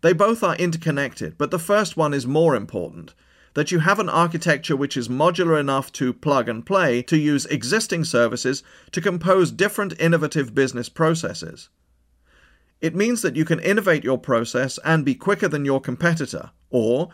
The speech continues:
you can better integrate into the process of your customer. That is the number one priority because it gives us a competitive advantage. The second one is more about how you deploy software and how you buy software.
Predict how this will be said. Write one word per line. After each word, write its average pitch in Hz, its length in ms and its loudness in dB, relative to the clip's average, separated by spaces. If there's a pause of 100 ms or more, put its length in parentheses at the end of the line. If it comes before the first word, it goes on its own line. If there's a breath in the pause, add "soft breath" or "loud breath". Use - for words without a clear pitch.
(140 loud breath)
you 151 120 0
can 156 220 2
better 175 280 2
integrate 135 560 0
into 175 260 -2
the 156 100 -2
process 165 580 0
of 131 200 -2
your 123 160 0
customer. - 560 -6 (440)
That 135 200 2
is 185 120 0
the 139 100 -2
number 160 280 0
one 151 260 0
priority 139 680 0 (200 soft breath)
because 175 280 0
it 180 140 -2
gives 147 220 0
us 170 380 0
a 156 60 0
competitive 127 580 -2
advantage. 131 760 -4 (720)
The 123 100 -6
second 160 360 0
one 180 180 4
is 185 120 -2
more 180 220 6
about 151 260 2
how 143 160 -2
you 139 200 0
deploy 185 440 0
software 117 640 -2 (280 loud breath)
and 139 140 -4
how 160 160 2
you 170 160 2
buy 165 280 4
software. 76 640 -8